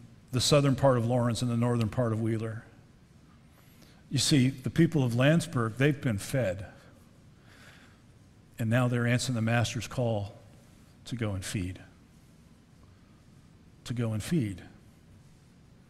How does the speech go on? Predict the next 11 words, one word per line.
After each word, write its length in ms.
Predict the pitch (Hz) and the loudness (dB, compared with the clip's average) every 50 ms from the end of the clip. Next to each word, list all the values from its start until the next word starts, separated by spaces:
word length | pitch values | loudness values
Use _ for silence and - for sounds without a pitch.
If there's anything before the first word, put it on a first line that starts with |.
| - - - - - - - - - - - - - - | -20 -20 -20 -20 -20 -20 -20 -20 -20 -20 -20 -16 -12 -8
I 40 | |
think 240 | 123 - 156 139 - | 0 2 2 2 2
of 80 | 123 - | 0 -4
Skylark, 640 | - - - 143 151 160 151 143 131 117 113 - - | -2 2 4 6 6 6 6 6 6 4 4 2 -2
which 160 | 123 113 131 | -2 0 0
is 220 | 127 113 - - - - - - - - - - - | 0 0 -2 -4 -8 -12 -18 -20 -20 -20 -16 -2 2
not 180 | 151 160 147 | 2 2 2
fishes 440 | - - 165 156 - 156 139 113 143 | 2 2 2 2 2 2 0 2 2
and 120 | 143 135 | 2 2
loaves, 460 | 131 135 147 180 196 185 156 151 147 - | 4 4 4 4 2 0 -2 -4 -6 -4
but 360 | - 139 131 123 120 - | -2 0 0 0 -2 -6